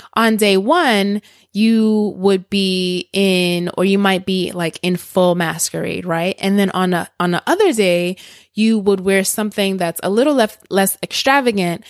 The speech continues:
For example, like, in Trinidad, Monday wear outfits are worn on the Monday before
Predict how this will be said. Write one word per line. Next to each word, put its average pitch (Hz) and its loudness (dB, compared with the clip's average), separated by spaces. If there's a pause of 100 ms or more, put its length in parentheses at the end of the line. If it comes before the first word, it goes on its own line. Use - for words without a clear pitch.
(220)
For 202 -2
example, 190 0
like, 165 -2
in 185 -4
Trinidad, 185 -2
Monday 226 2
wear 180 2
outfits 160 -4
are 170 2
worn 170 0
on 165 -4 (400)
the 190 2
Monday 180 2 (260)
before 175 0